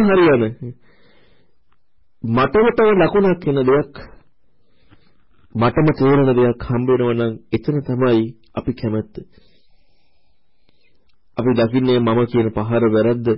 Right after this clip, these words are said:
මම කියන තැනට පහරක් වදින සොකී රාම ඉක්මවන, පෙර දන්නා පිටේ ඉක්මවන ප්‍රතිපදාවක් මේ ධර්මයෙන් හම්බ යුතු බව. ඔන්න ඔය දේ තියෙන්නේ, පින්වතුනි, පටිච්ච සමුප්පාදයකින් දේත් එක්ක.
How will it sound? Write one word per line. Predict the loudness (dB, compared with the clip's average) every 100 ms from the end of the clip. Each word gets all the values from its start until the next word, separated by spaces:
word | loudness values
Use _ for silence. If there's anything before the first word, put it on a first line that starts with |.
| -4 -20 -20 -20 -16
මම | -2 2 2 2
කියන | 2 0
තැනට | 0 0 0
පහරක් | 0 0 0 0 0
වදින | 0 2 0 -6 _ _ _ _ -6
සොකී | -4 2 2
රාම | 4 4 4
ඉක්මවන, | 2 0 2 2 2 0 -4 _ _ _ _ _ _ _ _ -2
පෙර | 2 4
දන්නා | 2 2 2 2 2
පිටේ | 2 2 2 2
ඉක්මවන | 2 2 2 2
ප්‍රතිපදාවක් | 2 0 -2 -2 -2 -2 -4 -8 -10 -12 -12 -10
මේ | -2 0
ධර්මයෙන් | 2 0 -2
හම්බ | -2 -4 0
යුතු | 0 0 -2
බව. | -2 -4 -6 -16 _ -20 _ _ _ -20 _ _ _ -20 -4
ඔන්න | -2 2 2
ඔය | 2 2
දේ | 2 2
තියෙන්නේ, | 0 -2 0 0 0
පින්වතුනි, | -4 -2 -2 -2 -6
පටිච්ච | -4 -4 0 0 0 -4
සමුප්පාදයකින් | -2 -2 -2 -2 0 2 2 -2 -4 -2
දේත් | -2 -2 -6
එක්ක. | -14